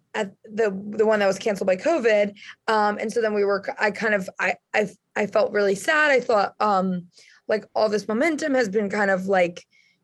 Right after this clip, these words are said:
is gonna die out. And then, um,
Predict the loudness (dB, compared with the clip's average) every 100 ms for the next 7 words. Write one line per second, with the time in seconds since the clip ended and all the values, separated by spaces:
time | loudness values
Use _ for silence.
0 | _ -4 0 0 -2 -6 0 4 4 4
1 | 2 2 2 0 -2 -2 0 0 0 0
2 | 0 -2 -4 -2 0 2 0 0 -2 -6